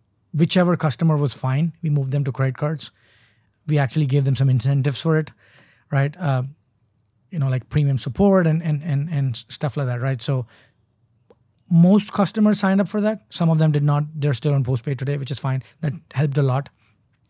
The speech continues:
But this was a situation where, like, if we did not do this, we'd have to shut down 'cause we'd run out of money, right? S-, there was a third option we had, which was to just go fundraise,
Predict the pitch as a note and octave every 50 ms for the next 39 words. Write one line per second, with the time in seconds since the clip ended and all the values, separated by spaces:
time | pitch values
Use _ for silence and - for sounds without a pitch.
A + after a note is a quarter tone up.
0 | _ _ _ - - - D3 D3+ C#3 F3 - G#3+ A#3 A3+ F3+ F3 E3 - E3 D#3+
1 | D3 - - D#3+ D#3 D3+ D3 C#3+ - - - - - - - _ - E3 D#3+ -
2 | A3+ G3 - A#3 A3 D#3+ E3+ D#3 D#3 D3 D#3 E3 E3 D#3 F3 F3+ E3 F#3+ E3 -
3 | - - - _ _ _ _ _ _ _ _ _ _ _ D3+ C3+ C3 E3 D3+ C#3+
4 | C#3+ C#3 C3+ - D#3 D3 C#3 C3 C3+ C3+ C#3+ E3 E3+ - - D#3+ D3 C3 D3 D#3+
5 | C3+ D#3+ E3+ F3 E3+ E3 E3 F3+ A3+ A#3+ E3+ A#2 - - - - _ _ _ _
6 | - D3+ D#3 D3+ - - - - _ - - - D#3 E3 F3 E3+ F3 G3+ - -
7 | G#3+ A#3+ A#3 G3 E3+ - - F#3 E3 E3 C#3 C#3 C#3 C3+ C#3+ D#3 E3+ D3+ C3 -
8 | D3 D3+ C#3 B2 - - D3 C#3 D3+ C#3 C3 D3+ D#3 D3+ C#3+ A#2 - D#3 D#3+ D3+
9 | C#3 C3 B2+ B2 - -